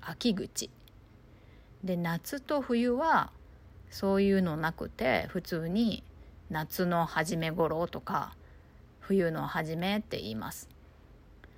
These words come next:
なんか不思議ですよね。春先。<laughs> 使ってみてください。今週も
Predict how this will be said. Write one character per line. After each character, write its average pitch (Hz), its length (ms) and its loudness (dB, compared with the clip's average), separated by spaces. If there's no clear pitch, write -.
な 214 140 2
ん - 20 -8
か - 100 -4
不 190 120 -2
思 202 200 0
議 208 80 4
で 214 80 0
す - 140 -8
よ - 80 -10
ね。 - 260 -8
春 196 340 2
先。 - 420 -4
<laughs> 175 80 -4
使 - 180 -2
っ 180 80 2
て 180 140 -6
み 180 100 -4
て - 120 -12
く - 80 -10
だ 175 100 -12
さ - 140 -10
い。 - 80 -10
今 277 320 2
週 269 640 0
も 277 260 6